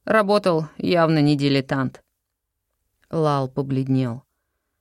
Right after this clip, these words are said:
"Вы хотите сказать, убийца военный?"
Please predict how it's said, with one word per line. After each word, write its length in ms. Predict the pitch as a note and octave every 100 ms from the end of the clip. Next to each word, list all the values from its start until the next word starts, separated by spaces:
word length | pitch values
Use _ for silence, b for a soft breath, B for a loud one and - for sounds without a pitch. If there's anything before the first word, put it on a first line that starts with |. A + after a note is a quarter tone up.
| _ _ _ -
"Вы 200 | A#2+ C3+
хотите 440 | D3 C3+ C3+ B2+
сказать, 640 | D3 - B2 C3 C3 B2+ - _
убийца 840 | - D3 C#3 C3 B2 B2 D#3 C#3 C3+ -
военный?" 920 | B2 C#3 B2 C#3 G3 C#4 B3 C3